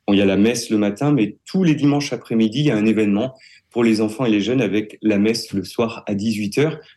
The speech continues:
pour aider, en fait, les jeunes aussi à, à avoir goût, euh, de l'Eucharistie et puis, euh, pouvoir célébrer avec toute la, toute la communauté. Donc ça, on le relance vraiment, et puis, euh,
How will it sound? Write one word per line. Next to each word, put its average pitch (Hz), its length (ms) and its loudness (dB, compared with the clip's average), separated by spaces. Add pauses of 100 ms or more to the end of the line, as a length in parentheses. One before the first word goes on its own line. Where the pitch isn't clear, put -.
pour 117 100 0
aider, 139 160 2
en 175 100 2
fait, - 260 -2
les 117 100 0
jeunes 127 240 0
aussi 110 340 -2
à, 92 100 0
à - 400 -6
avoir 98 340 -2
goût, 123 260 -6 (560)
euh, 101 320 2
de 98 160 0
l'Eucharistie 107 680 0
et 160 60 0
puis, - 240 0
euh, 87 260 2 (100)
pouvoir 101 260 -6
célébrer 104 480 0
avec 98 220 0
toute - 240 -12
la, 87 360 -4
toute - 200 -8
la 110 80 0
communauté. 101 580 0 (320)
Donc 101 140 2
ça, 127 100 -2
on 117 80 2
le 101 120 4
relance 110 460 0
vraiment, 101 400 0
et 101 100 -2
puis, 98 220 -2
euh, 82 160 -2